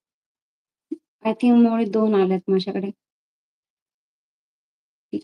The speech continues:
आहे. मध, गहू जव आणि, अ, अत्तर आहे बघा, रातराणीचं एक अत्तर आहे, रातराणीचं.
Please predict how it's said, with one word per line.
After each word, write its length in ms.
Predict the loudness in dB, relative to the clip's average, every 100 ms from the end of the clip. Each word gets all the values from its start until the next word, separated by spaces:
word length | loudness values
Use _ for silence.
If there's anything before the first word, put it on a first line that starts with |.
| -14
आहे. 80 | -20 _ _ _ _ _ _ _ _ _ _ _ _ _ _ _ _ _ _ _ _ _ _ _ _ _ _ _ _ _
मध, 280 | 2 6 6 4 _ _ _ _ _ _ _ _ _ _ _ _ _ _ _ _ _ _ _ _ _ _ _ _ 0 6
गहू 200 | 6 6
जव 220 | 4 2 0 -12 _ _ _ _ _ _ _ _ _
आणि, 260 | -2 2 0 -2 -20 _ _ _ _ _
अ, 100 | -2 0 0 -2 -4 -8
अत्तर 340 | -8 -6 -4 -2
आहे 200 | -2 0
बघा, 220 | 0 2
रातराणीचं 720 | 2 0 -2 2 4 4 2
एक 200 | 0 -2 _ _
अत्तर 260 | -6 -4 -4
आहे, 180 | 0 2
रातराणीचं. 600 | 2 2 2 2 2